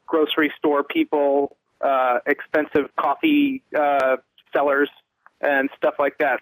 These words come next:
So it's like, if one of these guys loses his job, there's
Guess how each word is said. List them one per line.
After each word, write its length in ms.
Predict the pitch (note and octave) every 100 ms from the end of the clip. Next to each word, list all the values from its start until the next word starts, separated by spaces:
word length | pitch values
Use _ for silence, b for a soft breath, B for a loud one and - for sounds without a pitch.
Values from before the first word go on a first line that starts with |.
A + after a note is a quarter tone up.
| -
So 260 | D3 C#3
it's 160 | - C3+
like, 340 | C#3+ C3+ - - _ _ _ _
if 140 | E3 -
one 160 | F#3
of 80 | G3
these 160 | F3+ E3
guys 320 | E3+ D3 D3 C#3+
loses 320 | - E3 D3+ D3+
his 120 | D3 -
job, 340 | C#3+ B2 B2 - _ _ _ _ _ _
there's 260 | D#3+ D3 C#3+